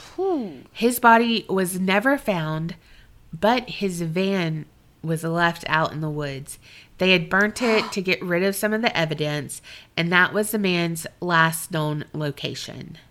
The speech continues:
Speaker 1: Wait, that's a lot like this story that I almost did this week that I've already <laughs> done.
Speaker 2: <laughs>
Speaker 1: But thanks to the episode guide that Karen made that's on the Facebook group, um,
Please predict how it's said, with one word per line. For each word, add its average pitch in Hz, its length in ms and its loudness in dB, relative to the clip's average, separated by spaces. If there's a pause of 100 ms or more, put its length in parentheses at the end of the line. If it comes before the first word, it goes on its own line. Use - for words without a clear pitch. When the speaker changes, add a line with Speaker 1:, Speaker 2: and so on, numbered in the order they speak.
(200)
Speaker 1:
Wait, 190 280 8
that's 208 240 6
a 466 100 8
lot 185 320 8
like 185 220 6
this 175 120 2
story 175 300 6
that 160 140 6
I 143 80 10
almost 165 420 4
did 214 160 4
this 214 180 4
week 202 220 4
that 151 100 4
I've 143 160 6
already 170 320 2
<laughs> - 180 0
done. 262 440 10
Speaker 2:
<laughs> 311 60 6 (360)
Speaker 1:
But 208 200 10
thanks 208 240 6
to 208 80 2
the - 120 6
episode 214 360 6
guide 208 220 8
that 143 100 2
Karen 226 320 4
made 240 180 6
that's 233 180 2
on 233 280 2 (140)
the 226 120 6
Facebook 247 420 2
group, 269 360 -2 (100)
um, 165 320 4